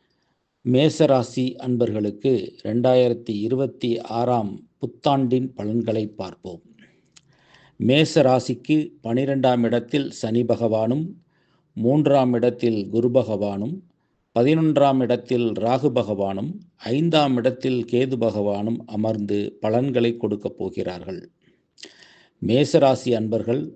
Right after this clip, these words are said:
முப்பது வயது மேற்பட்டவர்களுக்கு ஏழரை சனி நடக்கிறது என்று பயப்பட வேண்டாம். தூரதேச பிரயாணங்கள், யாத்திரை செல்லுதல், வேலை வாய்ப்பு, தொழில் சம்பந்தமாக வெளி மாநிலம், வெளி நாடு செல்லுதல் நல்ல பயனை தரும்.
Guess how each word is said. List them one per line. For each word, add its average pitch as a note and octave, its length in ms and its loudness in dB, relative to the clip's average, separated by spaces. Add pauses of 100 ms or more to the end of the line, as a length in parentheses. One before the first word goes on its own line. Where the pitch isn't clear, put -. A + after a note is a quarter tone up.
(100)
முப்பது D3 520 2
வயது C3+ 460 2
மேற்பட்டவர்களுக்கு A2+ 1160 -4
ஏழரை B2+ 520 4
சனி A#2 300 -2
நடக்கிறது G#2+ 640 -4
என்று G#2 300 -4
பயப்பட G2+ 440 -6
வேண்டாம். E2+ 460 -10 (1080)
தூரதேச C3+ 720 4
பிரயாணங்கள், A#2 760 0 (160)
யாத்திரை A2+ 600 0
செல்லுதல், B2 720 0
வேலை B2+ 460 0
வாய்ப்பு, A#2 600 -2 (140)
தொழில் E3 360 2
சம்பந்தமாக A#2 1040 -2
வெளி B2+ 380 0
மாநிலம், G#2+ 680 -4
வெளி B2 500 -2
நாடு A2+ 300 -2
செல்லுதல் G2+ 520 -4
நல்ல A2+ 400 -2
பயனை G#2+ 460 -4
தரும். F2 320 -16